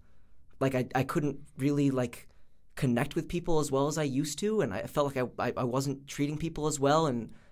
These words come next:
and I wasn't getting treated as well back in, i-, i-, you know, from my, my relationships that, you know, I felt like were already well established.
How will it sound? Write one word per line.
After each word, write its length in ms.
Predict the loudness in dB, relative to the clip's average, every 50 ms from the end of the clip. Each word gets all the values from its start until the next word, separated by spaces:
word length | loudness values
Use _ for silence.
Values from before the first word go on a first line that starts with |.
| -14 -6
and 140 | -4 0 0
I 60 | 2
wasn't 280 | 2 2 2 2 0 2
getting 220 | 2 2 2 0
treated 380 | -2 -4 -2 0 0 2 4 4
as 160 | 4 4 4
well 420 | 2 2 4 4 4 2 0 -2 -8 -14 -6
back 320 | -4 -2 0 0 -2 -2 -4
in, 180 | -4 -4 -6 -6 -6 -6
i-, 120 | -6 -4 -4
i-, 100 | -6 -6 -6 -4
you 100 | -4 -2
know, 180 | -2 -2 -4 -6 -12 -20 -18
from 400 | -10 -2 0 0 0 0 -2 -4 -12 -20 -20 -20 -20 -20 _ -18 -6
my, 160 | -4 -2 -2 0
my 120 | 2 2
relationships 800 | 2 2 2 2 2 0 2 0 -2 0 0 -2 -2 0 -2 -2 0
that, 240 | 2 0 0 0 -4 -18 _ -4
you 60 | 0
know, 100 | 0 0
I 80 | 0 0
felt 200 | 2 0 2 2
like 180 | 0 -2 0
were 120 | 0 0 2
already 460 | 2 2 2 0 0 -2 -2 -4 -6 -12 -20 -20 -20 _ -20 _ _ -2
well 160 | 2 2 4 4
established. 800 | 2 0 2 2 4 4 4 2 2 0 0 -2 -4 -6 -6